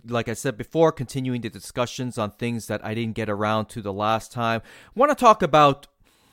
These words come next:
the difference between judo and Brazilian Jiu-Jitsu in terms of fashion. Joe was telling me something interesting a couple of weeks ago about how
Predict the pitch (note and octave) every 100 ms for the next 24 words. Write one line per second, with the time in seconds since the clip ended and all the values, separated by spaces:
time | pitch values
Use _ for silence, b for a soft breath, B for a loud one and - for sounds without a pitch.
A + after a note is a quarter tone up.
0 | b - C#3+ D3+ D#3+ D#3+ - C#3 - C#3+
1 | C3+ C3 A#2+ b A2 A2+ C#3 C#3 C3+ -
2 | C3 A#2 A#2+ A#2 C3+ C3 A#2 G#2+ B2 -
3 | - C3 - B2 - C3 B2+ B2+ - G#2+
4 | - - A#2+ B2 - F#2+ F#2 b b b
5 | b b b b E3+ F#3+ F#3 - F3+ E3
6 | D3+ E3+ D3 D3 C#3+ D3 D#3 - D3+ A#2+
7 | D#3 - B2+ C#3 C#3 - C#3 B2 A#2 A#2
8 | - b - A#2+ - A2+ A2 A2 - _
9 | _ _ _ _ _ _ - - C3 A#2
10 | A2+ A2 A2